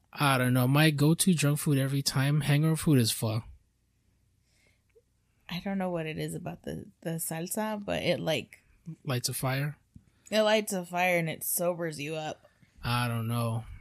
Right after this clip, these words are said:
Speaker 1: Maybe, um, one day we'll get drunk and you can make it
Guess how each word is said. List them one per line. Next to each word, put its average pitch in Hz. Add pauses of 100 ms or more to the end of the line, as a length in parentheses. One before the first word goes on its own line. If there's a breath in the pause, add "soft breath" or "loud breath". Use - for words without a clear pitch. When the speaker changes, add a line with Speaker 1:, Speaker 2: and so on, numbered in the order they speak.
(640 soft breath)
Speaker 1:
Maybe, 185
um, 143
one 170
day 151
we'll 143
get 135
drunk 127
and 127
you 113
can 113
make 110
it 110